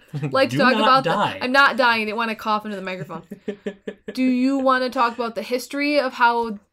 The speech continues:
Speaker 2: the movie came to be?
Speaker 1: Oh, yes. Let me discuss that real
Speaker 2: Before
Speaker 1: quick.
Speaker 2: we get into too much other stuff?
Speaker 1: Yes, 'cause I actually have a brief little bit of trivia, technically, if you wanna say.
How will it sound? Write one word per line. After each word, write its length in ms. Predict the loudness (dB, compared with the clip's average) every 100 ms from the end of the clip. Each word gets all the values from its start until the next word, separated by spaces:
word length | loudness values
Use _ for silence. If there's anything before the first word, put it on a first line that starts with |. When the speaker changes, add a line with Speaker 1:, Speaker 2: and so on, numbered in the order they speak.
| -4
Speaker 2:
the 100 | -2
movie 460 | 0 -2 0 0
came 320 | 0 -4 -4 -4
to 100 | -2
be? 140 | 2
Speaker 1:
Oh, 160 | 4 4
yes. 380 | 2 2 0 -2
Let 140 | -4
me 60 | -2
discuss 340 | -4 -4 -6 -4
that 160 | -2
real 80 | 0
Speaker 2:
Before 280 | 4 6 6
Speaker 1:
quick. 100 | 4
Speaker 2:
we 140 | 0
get 220 | 0 2 0
into 340 | -4 -4 -4
too 180 | -6 -8
much 240 | -6 -6
other 200 | -6 -6
stuff? 320 | -6 -6 -8 -6
Speaker 1:
Yes, 240 | -2 0 -2
'cause 120 | -4
I 180 | -2 0
actually 400 | 0 -2 -2 -2
have 200 | -2 -2
a 60 | -4
brief 500 | -6 -2 0 -2 -2
little 240 | -2 -2
bit 160 | -2 -4
of 80 | -4
trivia, 360 | -6 -6 -6
technically, 640 | -4 -2 -2 -6 -6 -6
if 100 | -6
you 120 | -6 -6
wanna 180 | -6
say. 400 | -8 -10 -10 -12